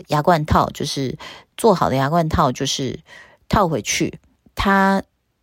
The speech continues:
事实上就是比你原来的牙齿再长一点点而已。而且我那时候第一次磨的时候，呃，我还去做了一个唱歌的演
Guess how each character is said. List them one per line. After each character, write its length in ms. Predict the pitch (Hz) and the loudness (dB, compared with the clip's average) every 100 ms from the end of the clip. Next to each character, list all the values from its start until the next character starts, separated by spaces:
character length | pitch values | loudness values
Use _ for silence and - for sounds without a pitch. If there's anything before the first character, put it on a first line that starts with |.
| - | -6
事 220 | - 262 | -2 0
实 140 | 196 160 | -2 0
上 260 | 220 170 | 0 0
就 100 | 165 | -4
是 120 | 170 | -6
比 180 | - 151 | -4 -4
你 120 | 156 | -2
原 200 | 131 139 | -2 -2
来 100 | 143 | -2
的 80 | 139 | -4
牙 240 | 127 117 123 | -4 -4 -6
齿 200 | - - | -6 -2
再 140 | - | -2
长 340 | - - 117 - | -2 -4 -6 -6
一 100 | 175 | -8
点 320 | 147 92 - | -6 -8 -8
点 200 | 123 - - | -8 -10 -8
而 160 | - - | -10 -10
已。 200 | 67 - - - - - | -12 -14 -18 -20 -20 -4
而 160 | - 269 | 2 2
且 220 | - 196 | 2 0
我 120 | 151 | 0
那 120 | 180 | 0
时 120 | 208 190 | 0 0
候 220 | 160 - - | 0 -4 -4
第 140 | 208 | -2
一 60 | 202 | -2
次 180 | - 190 | 0 0
磨 320 | 156 139 147 | 0 0 0
的 120 | 165 | 0
时 300 | 160 - - | 0 -4 -4
候， 400 | - 185 143 - - - - - _ _ - | 2 2 2 -2 -16 -20 -20 -20 _ _ -4
呃， 720 | 151 131 127 123 123 120 - _ - | -2 -2 -2 -4 -4 -8 -10 _ -6
我 80 | |
还 140 | 147 143 | -2 -2
去 200 | - 190 | -2 -4
做 200 | - 170 | 0 2
了 100 | 120 | 0
一 100 | 95 | -2
个 320 | - 92 53 - - _ - _ | -4 -4 -6 -12 -16 _ -20 _
唱 280 | - 202 160 | -2 0 0
歌 140 | 143 | 0
的 100 | 139 | 0
演 180 | 113 - | -2 -6